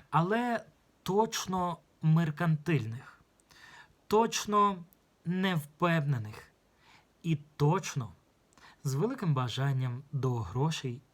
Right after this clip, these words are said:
і багатого чоловіка. Сьогодні точно ми говоритимемо про Олександру Мудру.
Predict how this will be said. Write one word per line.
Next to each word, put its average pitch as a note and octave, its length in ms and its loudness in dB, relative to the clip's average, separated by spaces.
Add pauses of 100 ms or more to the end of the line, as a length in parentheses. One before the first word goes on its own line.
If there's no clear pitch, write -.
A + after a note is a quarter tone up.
і G3 100 -8
багатого G#2+ 640 -6 (160)
чоловіка. G#2+ 680 -8 (840)
Сьогодні G#3+ 380 -2
точно E3+ 340 0
ми C#3+ 280 2
говоритимемо D3+ 760 0
про A#2 480 -6 (520)
Олександру C3+ 800 -4 (100)
Мудру. C3 560 0